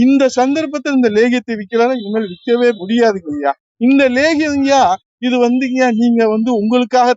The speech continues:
தயாரிக்கப்பட்டதுங்கய்யா ஐயா, இதை நீங்க யாரையும் நம்ப தேவையில்லைங்க, நீங்க நான் சொல்றேன், நீங்க சாப்பிடுங்க, செத்தா என்னை வந்து பார்க்காதீங்க, உயிரோட இருந்தா என்னை வந்து பாருங்கய்யா.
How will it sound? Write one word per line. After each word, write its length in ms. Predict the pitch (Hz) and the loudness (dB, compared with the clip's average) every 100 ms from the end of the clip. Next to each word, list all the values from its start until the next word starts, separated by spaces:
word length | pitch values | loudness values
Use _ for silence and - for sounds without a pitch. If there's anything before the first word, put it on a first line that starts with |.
| 180 | -2
தயாரிக்கப்பட்டதுங்கய்யா 960 | 196 220 196 196 180 180 165 151 147 - _ _ | -2 -2 -4 -10 -8 -8 -6 -4 -6 -6 _ _
ஐயா, 240 | - 240 262 | 0 2 2
இதை 220 | 262 220 208 | 0 0 -2
நீங்க 200 | 208 202 | -2 0
யாரையும் 380 | 185 214 226 196 | 2 2 0 -2
நம்ப 180 | 196 202 | -2 -2
தேவையில்லைங்க, 500 | 196 190 196 190 240 | 0 0 -2 -2 -2
நீங்க 280 | 226 214 226 | 0 0 0
நான் 300 | 208 185 214 | 0 0 0
சொல்றேன், 400 | 220 220 233 247 | -2 -4 -2 -2
நீங்க 140 | 214 190 175 | -4 -6 0
சாப்பிடுங்க, 460 | 190 208 202 226 247 _ _ - | 0 -2 -8 -6 -6 _ _ -4
செத்தா 360 | 220 202 277 254 | -2 -2 0 0
என்னை 180 | 220 190 | 0 -2
வந்து 240 | 196 220 214 190 175 | -2 0 0 0 -2
பார்க்காதீங்க, 480 | 180 180 196 175 202 240 208 | -2 0 -2 -2 -2 -2 -2
உயிரோட 280 | 202 220 208 | -2 0 0
இருந்தா 220 | 190 220 | -2 -6
என்னை 120 | 180 | -6
வந்து 160 | 160 165 | -8 -8
பாருங்கய்யா. 500 | 147 143 147 127 220 | -2 -2 -2 -8 -16